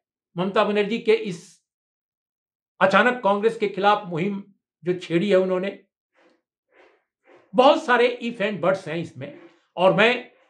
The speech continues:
ये मानता हूं कि आज की तारीख में अगर विपक्षी दलों को एकताबद्ध होना है, डेमोक्रेसी को बचाना है, आप पार्लियामेंट में देख रहे हैं क्या हालत है,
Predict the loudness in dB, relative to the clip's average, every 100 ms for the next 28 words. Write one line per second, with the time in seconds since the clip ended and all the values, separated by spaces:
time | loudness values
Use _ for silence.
0 | _ -4 0 2 0 0 0 0 -4 -12
1 | _ _ _ _ _ _ _ _ _ _
2 | _ 2 6 6 4 -4 -2 -2 0 -4
3 | -6 -6 -6 -4 2 2 0 -8 _ _
4 | _ _ _ _ _ _ _ _ _ -4
5 | 2 4 4 2 0 0 0 0 -6 _
6 | _ _ _ -4 2 4 2 0 -2 0
7 | -2 -2 0 0 0 0 -2 -2 -4 -6
8 | -12 _ _ _ _ _ _ _ _ _
9 | _ _ _ -20 -20 _ _ -6 2 4
10 | 4 -2 -4 4 8 8 6 -2 -8 -6
11 | -2 0 0 0 -4 -8 _ -20 -2 -2
12 | 2 4 4 2 -4 -2 0 0 -2 -2
13 | -4 -4 -6 -10 -16